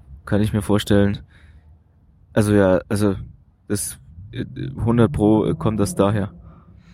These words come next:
Und, äh, das Ganze sieht nicht so schön aus. Sprich, der Mantel, also so eingedellt schon so ein bisschen und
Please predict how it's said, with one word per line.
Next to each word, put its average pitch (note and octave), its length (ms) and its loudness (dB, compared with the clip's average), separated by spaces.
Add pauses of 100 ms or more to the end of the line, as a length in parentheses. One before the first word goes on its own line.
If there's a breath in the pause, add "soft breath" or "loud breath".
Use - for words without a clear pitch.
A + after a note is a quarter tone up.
(1160 loud breath)
Und, A#2 380 2
äh, A#2+ 760 2
das B2+ 180 -2
Ganze C3 380 -2
sieht B2+ 280 -4
nicht F3 220 0
so C4+ 260 0
schön C4 380 2
aus. B3+ 560 -2 (800)
Sprich, - 1080 -4
der C3+ 160 0
Mantel, F3 960 0 (920 soft breath)
also B2 220 0
so C#3 420 0
eingedellt A#2 680 0
schon G#2+ 240 -4
so G#2+ 80 -4
ein G#2 60 -6
bisschen G#2+ 540 0
und G#2+ 280 4